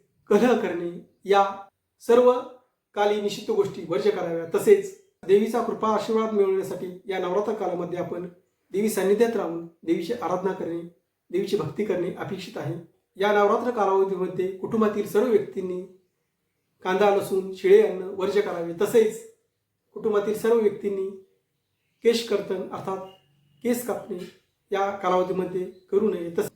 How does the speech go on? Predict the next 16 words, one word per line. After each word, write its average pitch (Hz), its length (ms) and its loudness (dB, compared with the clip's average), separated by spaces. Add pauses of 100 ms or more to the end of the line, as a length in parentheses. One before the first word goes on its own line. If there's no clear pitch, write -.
(120)
तसेच 208 360 4
पती 220 220 0
पत्नीने 214 380 0
एक 220 260 0
शय्या 190 280 0
वर्ज्य 190 280 0
करावी. 170 380 -2 (120)
त्याचप्रमाणे 190 540 -2 (580)
अर्थात 214 360 0
या 214 100 4
नवरात्र 226 400 2
कालावधीमध्ये 196 760 0
पती 190 240 -6
पत्नीने 190 460 -2 (560)
उपवास 214 400 -2
करावा, 170 300 -8